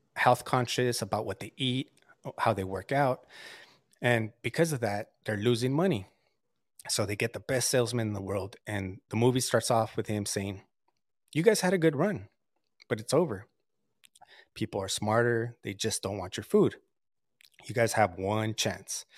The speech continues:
to, to make it. Are you guys willing to do whatever it takes?" And one guy's like, "No." And then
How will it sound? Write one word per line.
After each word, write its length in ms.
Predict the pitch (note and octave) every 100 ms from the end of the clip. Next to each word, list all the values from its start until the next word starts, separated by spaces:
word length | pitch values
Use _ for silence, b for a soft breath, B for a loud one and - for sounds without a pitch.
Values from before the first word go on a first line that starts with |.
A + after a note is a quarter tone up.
| B B B B -
to, 360 | G#2+ G2+ G2+ - -
to 80 |
make 240 | A#2+ D#3+ F#2+
it. 120 | - _ -
Are 60 |
you 80 | G#2
guys 200 | G2+ G2+
willing 220 | G2+ G#2
to 120 | G2 G2
do 240 | G#2+ G#2+
whatever 300 | G2 G#2 G2+
it 100 | G#2
takes?" 460 | E3 F3 - - - _ _ B B B B B B -
And 260 | A2+ A2+
one 160 | A#2 B2
guy's 220 | A#2+ A#2
like, 160 | G#2 -
"No." 360 | G#2+ A2+ A2+
And 120 | G#2+ G2
then 460 | G2+ G2 F#2+ -